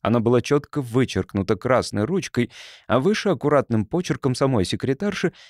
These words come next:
была сделана пометка "Скончался". Прежде чем вернуть каталог на стойку регистрации, я взял свою ручку и большими буквами добавил внизу надпись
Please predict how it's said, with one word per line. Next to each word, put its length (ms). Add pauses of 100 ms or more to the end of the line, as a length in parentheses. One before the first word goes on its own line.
(120)
была 240
сделана 420
пометка 640 (260)
"Скончался". 1000 (760)
Прежде 320
чем 180
вернуть 380
каталог 440
на 100
стойку 360
регистрации, 800 (280)
я 140
взял 240
свою 460
ручку 420
и 140
большими 440
буквами 460
добавил 460
внизу 400
надпись 580